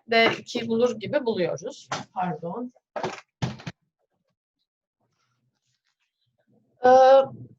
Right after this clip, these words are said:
şöyle, e, bu arada geçen hafta sormuştunuz, keep di-, dims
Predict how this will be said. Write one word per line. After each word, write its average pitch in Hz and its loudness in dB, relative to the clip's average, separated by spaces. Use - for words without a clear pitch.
şöyle, 359 2
e, 220 2
bu 254 6
arada 302 6
geçen 269 0
hafta 277 -2
sormuştunuz, 240 -6
keep - -14
di-, 202 0
dims 208 -4